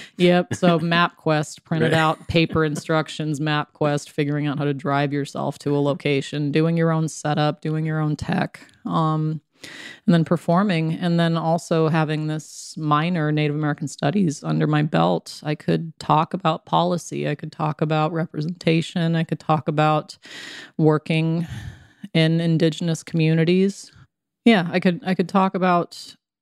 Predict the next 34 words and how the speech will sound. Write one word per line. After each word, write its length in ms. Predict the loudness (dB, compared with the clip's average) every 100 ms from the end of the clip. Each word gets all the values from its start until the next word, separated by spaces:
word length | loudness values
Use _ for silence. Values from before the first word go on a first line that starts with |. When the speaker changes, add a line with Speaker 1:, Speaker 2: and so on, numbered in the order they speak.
| _ _
Speaker 1:
I 100 | 0
guess, 520 | 2 2 -2 -14 -18 -16 -14 -14 -14 -16 -18 _ _
when 160 | 2 4
you're 160 | 4 4
going 260 | 2 2
to 360 | 0 2 4 2
audiences 540 | 2 0 0 -2 -4 -6
of 140 | -6
kids 520 | -2 2 2 2 -2
that 240 | -2 0 0
have 220 | -2 -2
an 120 | -4
outside 520 | -4 -6 -4 -2 -2 -4
perspective, 640 | -8 -4 -2 -2 0 0
it's 180 | -2 -2
really 180 | 2 2
valuable 600 | 0 0 2 2 2 0
to 100 | 0
have 260 | -2 -2
an 160 | -2 -4
educational 720 | -6 -6 0 0 0 -4 -4
training 560 | -4 -2 2 2 0 -2 -10 -16 -16 -16 -18 -18 -20 _
that 500 | 4 4 2 -6 -16 -12 -4
prepares 440 | 0 4 4 4 0
you 80 |
for 380 | -2 0 2 2
how 100 | 2 0
to 80 |
have 180 | 0 0
conversations 640 | -2 -2 -2 -4 -4 -4 -6
about 240 | -6 -4
these, 480 | -4 -6 -10 -18 -20 _
Speaker 2:
Yeah. 140 | -6 -4 -2
Speaker 1:
um, 260 | -2 -4